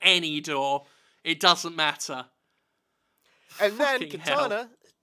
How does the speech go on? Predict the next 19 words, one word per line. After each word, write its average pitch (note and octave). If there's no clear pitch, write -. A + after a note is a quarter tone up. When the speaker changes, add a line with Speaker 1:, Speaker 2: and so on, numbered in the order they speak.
Speaker 2:
sees G3+
her F3+
mother, G3+
Sindel, C#3+
who D3
Speaker 1:
<gasps> -
Speaker 2:
seems D#3+
totally G3+
happy C#3+
to G#2
see G2+
her G3
in E3
a D3
crazed, C3
murdery G2+
sort F2+
of F2
way. -